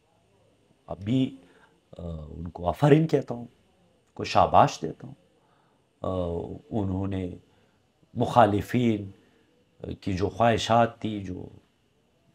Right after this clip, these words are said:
उनके जो अरमान थे, उनको खाक में मिला दिया। हम नहीं गवारा कर सकते। बलोचों,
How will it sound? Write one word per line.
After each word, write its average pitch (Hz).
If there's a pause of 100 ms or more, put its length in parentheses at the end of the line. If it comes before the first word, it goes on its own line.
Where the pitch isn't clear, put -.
(1120)
उनके 95
जो 101
अरमान 107
थे, 117
उनको 101 (400)
खाक 139
में 185
मिला 95
दिया। 82 (960)
हम 135 (760)
नहीं 143
गवारा 185
कर 101
सकते। - (840)
बलोचों, 107